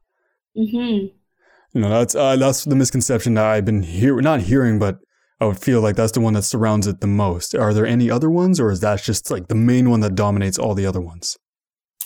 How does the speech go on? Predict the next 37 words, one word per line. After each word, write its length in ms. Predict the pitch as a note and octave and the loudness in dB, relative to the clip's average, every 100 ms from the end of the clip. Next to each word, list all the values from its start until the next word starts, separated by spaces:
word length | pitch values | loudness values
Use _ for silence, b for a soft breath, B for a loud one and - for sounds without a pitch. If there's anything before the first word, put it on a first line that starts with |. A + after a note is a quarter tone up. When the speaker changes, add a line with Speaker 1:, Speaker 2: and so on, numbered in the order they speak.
| - | -8
Speaker 1:
I've 120 | D4 D4 | -8 -4
heard 340 | A4 C5 C5+ - _ D4+ | -2 -2 -4 -12 _ -8
it 120 | C#4+ | -6
swing 360 | - C4+ D4 | -6 -4 -2
the 120 | B3 A#3 | 0 -2
other 240 | A3 G#3+ | -2 0
way, 380 | G3+ G#3 F4 - _ | 0 -2 -4 -6 _
that 260 | A#3 A3 A3 | -10 -6 -4
a 80 | G#3+ | -2
lot 240 | A3 A3+ | 0 0
of, 380 | A3+ A3 G#3+ - _ _ _ _ - | 0 -2 -4 -12 _ _ _ _ -6
a 40 | |
lo-, 280 | C4 - - - | -4 -6 -10 -18
there's 340 | - C4+ C4+ | -4 -2 0
a 60 | C4+ | -4
section 380 | C4+ D#4 - D4 | -4 -6 -6 -4
of 120 | C#4+ | -4
the 80 | C4 | -4
pole 280 | - C4 | -2 -4
community 560 | C4 C4+ C4 C4+ C4 C4 | -4 -4 -4 -4 -4 -4
that's, 360 | A#3 G3 - - _ _ - | -4 -6 -8 -14 _ _ -10
wants 320 | A#3+ A#3+ A#3 | -4 -2 -4
to 120 | - G#3+ | -6 -8
forget 540 | - G3+ G#3 C4+ - | -6 -6 -4 -6 -4
our 160 | C#4 C#4 | -6 -4
origins, 800 | C4 C#4 C#4 D4+ E4 F#4 - - _ _ _ _ | -2 -2 -2 -2 -2 -2 -6 -12 _ _ _ _
um, 420 | B3 A#3+ A#3 A3+ B3+ _ _ C4+ | -4 -2 -2 -4 -6 _ _ -4
in 100 | C4 | -4
strip 320 | - C#4 C#4+ | -2 -6 -2
clubs, 360 | D#4 D#4+ D#4 - | -2 -2 -6 -6
and 300 | B3 A#3 - G#3+ | -4 -4 -4 -10
we 180 | C4 | -8
can't 380 | C4+ D#4+ D#4+ D#4+ - - _ _ _ _ | -6 -4 -4 -4 -10 -12 _ _ _ _
forget 300 | - C#4 C4 | -6 -4 -2
about 340 | B3+ A#3+ A3+ - | -2 -2 -4 -4
them 200 | A3 G#3+ | 0 0
as 160 | G#3 | 0